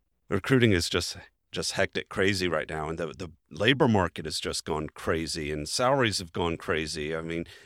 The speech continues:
we subscribe to a salary, what do you call it? Uh, it's Culpepper, the salary survey company.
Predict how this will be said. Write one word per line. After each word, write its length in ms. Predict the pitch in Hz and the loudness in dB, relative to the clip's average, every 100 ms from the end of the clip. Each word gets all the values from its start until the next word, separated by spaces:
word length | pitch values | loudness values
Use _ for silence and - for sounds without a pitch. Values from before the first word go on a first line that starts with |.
| - | -8
we 200 | 113 120 | -2 -2
subscribe 500 | - - - 110 107 | -2 -4 2 2 2
to 220 | 113 107 | 0 2
a 100 | 101 | 2
salary, 680 | - - 110 117 113 104 107 - _ _ | 0 4 4 4 2 0 -2 -6 _ _
what 240 | - 82 87 | -20 -10 -6
do 60 | |
you 100 | 80 | -6
call 280 | - - 78 | -8 -4 -4
it? 40 | 76 - | -4 -12
Uh, 200 | 85 87 80 | -10 -10 -10
it's 160 | - - | -12 -4
Culpepper, 560 | - 160 - 87 80 85 | 2 2 4 -2 -2 -4
the 60 | |
salary 420 | - 139 127 107 | 2 4 4 2
survey 400 | 85 - 87 82 | 0 2 2 0
company. 500 | 80 87 78 - 80 | -4 -4 -6 -6 -6